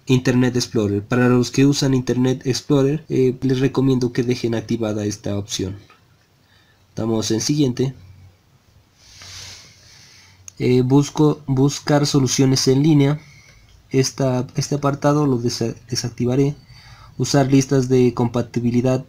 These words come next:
de Internet Explorer. No, también lo desactivaré. Bueno, aquí esto ya está desactivado, entonces simplemente le daré en siguiente. Usar Bing para buscar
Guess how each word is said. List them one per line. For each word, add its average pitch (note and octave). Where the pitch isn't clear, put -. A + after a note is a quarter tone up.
de A#2+
Internet A#2+
Explorer. C3
No, A2
también G#2+
lo A#2
desactivaré. A#2+
Bueno, A2+
aquí B2+
esto A#2
ya A#2
está A2
desactivado, A#2+
entonces A2
simplemente G#2+
le A2
daré G2+
en G#2
siguiente. A#2
Usar C#3+
Bing F3
para B2
buscar B2+